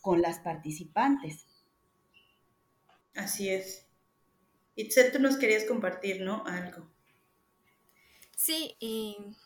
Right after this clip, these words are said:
Speaker 3: iba con lo, lo que mencionabas, que dentro de la cartografía participativa o dentro de este método tiende mucho a que sea desacreditada.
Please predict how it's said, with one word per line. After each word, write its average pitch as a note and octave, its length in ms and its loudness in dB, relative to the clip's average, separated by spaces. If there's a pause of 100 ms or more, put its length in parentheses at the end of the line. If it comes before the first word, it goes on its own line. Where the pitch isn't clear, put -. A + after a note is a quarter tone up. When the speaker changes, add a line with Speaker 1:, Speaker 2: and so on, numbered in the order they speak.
Speaker 3:
iba A#3+ 320 -6
con G#3+ 180 -10
lo, G3 220 -16
lo F#3+ 200 -18
que G3+ 160 -14
mencionabas, G#3+ 920 -10 (560)
que A3 480 -4 (840)
dentro C4 360 0
de A#3+ 180 -2
la G#3+ 160 -4
cartografía G#3+ 600 -6
participativa A3 920 -8
o F#3+ 80 -12
dentro G3 320 -10
de G3 240 -10
este A3+ 220 -8
método A3+ 580 -6 (140)
tiende A3+ 440 -4
mucho A3+ 600 -6
a G3+ 220 -8
que F#3+ 560 -12 (760)
sea B3 320 2
desacreditada. G#3 920 -8